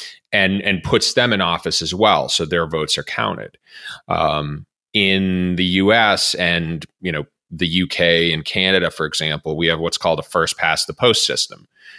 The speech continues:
which means you just have to win one more vote than second place to take office. And the result of that is you have a system that can,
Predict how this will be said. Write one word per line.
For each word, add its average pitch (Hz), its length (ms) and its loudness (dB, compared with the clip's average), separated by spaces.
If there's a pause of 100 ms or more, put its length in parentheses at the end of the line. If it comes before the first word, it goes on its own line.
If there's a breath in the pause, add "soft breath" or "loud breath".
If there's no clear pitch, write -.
(120 loud breath)
which 98 200 0
means 90 320 0
you 98 120 0
just 101 180 0
have 92 180 0
to - 80 -2
win 85 280 0
one 98 200 0
more 90 240 2
vote 85 220 0
than 76 100 -8
second 73 380 -2
place - 460 -2 (420)
to - 100 -8
take - 240 -2
office. - 520 -2 (760 loud breath)
And 90 440 2
the 98 140 -2
result 101 540 2
of 90 120 2
that 78 320 0
is 80 300 -6
you 87 140 -4
have 85 200 0
a 82 60 0
system 82 680 0 (720 soft breath)
that 90 640 0
can, 80 760 -2